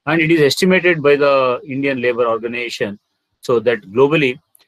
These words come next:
about twenty-four thousand fishermen succumb to death annually. So this is very, very serious concern, you know. So this is because,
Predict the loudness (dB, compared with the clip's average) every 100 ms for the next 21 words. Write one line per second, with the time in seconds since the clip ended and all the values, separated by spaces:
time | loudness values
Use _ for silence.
0 | _ _ _ -2 2 0 2 -2 0 -2
1 | -4 -6 -2 -2 0 0 0 -2 -6 -8
2 | -6 -6 -6 -10 -12 -10 -6 -6 -8 -6
3 | -4 -4 -10 -10 -8 -10 -14 _ _ _
4 | -8 -6 -4 -2 -2 0 0 2 0 -2
5 | -4 -2 -2 -2 -6 -8 -8 -8 -10 -14
6 | _ _ _ _ -8 -2 2 2 0 -6
7 | -8 -6 -2 -2 -4